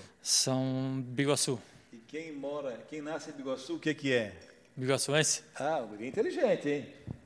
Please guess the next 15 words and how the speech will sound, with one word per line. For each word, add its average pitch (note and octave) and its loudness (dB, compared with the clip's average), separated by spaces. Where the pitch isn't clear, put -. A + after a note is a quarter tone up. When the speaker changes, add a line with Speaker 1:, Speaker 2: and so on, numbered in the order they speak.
Speaker 2:
O B2+ -4
guri B2+ 4
é, D#3+ 6
guri C#3+ 2
é - 0
inteligente. D#3+ 8
E D#3 12
fala G#3+ 12
pra G3+ 12
nós G3+ 12
dos F#3+ 10
serviços F#3 12
da E3 12
Safer G3+ 12
Filme. A2+ 10